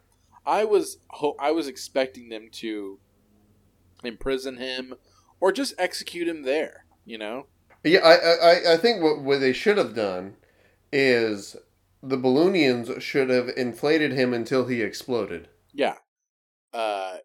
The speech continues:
Speaker 1: <laughs> Superman would, should have been like, "Would you like to do the honors, Krem?" And then just murder him then and there, because clearly he's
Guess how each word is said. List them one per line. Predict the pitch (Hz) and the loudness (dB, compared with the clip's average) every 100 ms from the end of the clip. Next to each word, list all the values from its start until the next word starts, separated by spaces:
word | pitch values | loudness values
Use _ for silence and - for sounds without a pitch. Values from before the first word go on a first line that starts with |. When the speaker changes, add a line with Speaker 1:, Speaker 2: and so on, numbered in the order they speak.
| - - | -10 -8
Speaker 1:
<laughs> | - - | -8 -10
Superman | - 156 143 131 127 123 | -4 -4 -2 -2 -2 -2
would, | 139 117 | -4 -6
should | 131 | -12
have | 123 | -10
been | 117 113 | -8 -8
like, | 104 98 _ _ _ _ _ _ _ _ _ _ _ _ - | -10 -12 _ _ _ _ _ _ _ _ _ _ _ _ -14
"Would | 110 117 | 2 4
you | 160 165 | 4 6
like | 175 185 | 6 6
to | 156 | 2
do | 151 | 2
the | 180 170 | 2 2
honors, | 180 185 180 160 | 2 0 -2 -4
Krem?" | - 175 175 202 233 _ _ | -2 0 0 -4 -12 _ _
And | 123 120 120 | -14 -10 -10
then | 113 107 | -12 -12
just | 104 113 101 - - _ _ _ _ _ | -6 -6 -6 -12 -20 _ _ _ _ _
murder | 127 135 139 | -6 -4 -2
him | 131 131 110 | -4 -6 -6
then | 117 113 | -8 -8
and | 107 | -8
there, | 110 92 78 | -8 -8 -10
because | - 117 131 120 | -2 2 2 0
clearly | - - 214 139 110 | -4 0 2 2 -2
he's | 117 120 113 110 - | -4 -8 -14 -20 -20